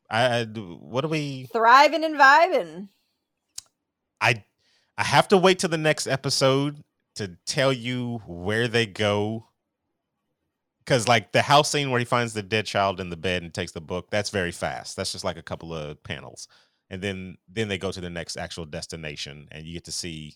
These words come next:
Speaker 1: you know, some characters. So that, that they might have replaced with these characters here, but I'm not sure. So I have to wait till the next episode to see if that's what they did.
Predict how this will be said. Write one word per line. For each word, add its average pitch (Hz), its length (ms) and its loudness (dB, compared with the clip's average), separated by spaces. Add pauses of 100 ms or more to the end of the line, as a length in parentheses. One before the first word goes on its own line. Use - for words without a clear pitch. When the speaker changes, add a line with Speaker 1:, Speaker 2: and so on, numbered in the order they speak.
(120)
Speaker 1:
you 82 120 -20
know, 71 60 -16
some 80 160 -14
characters. - 500 -12 (300)
So 90 520 -2
that, 95 220 -2 (120)
that 110 140 -4
they 110 100 2
might 110 240 2
have 101 260 0
replaced 101 540 -6
with 90 180 -10
these 92 240 -8
characters 85 400 -8
here, 80 180 -8
but 92 140 -4
I'm 101 80 0
not 120 160 4
sure. 78 580 -2 (380)
So - 180 0
I 95 120 6
have 104 140 2
to 120 100 -2
wait 113 180 0
till 131 120 -4
the 107 100 -4
next 107 420 -4
episode 98 480 -2
to - 80 -8
see 95 220 -4
if - 100 -10
that's 87 200 -6
what 92 120 -12
they 87 100 -6
did. 76 320 -12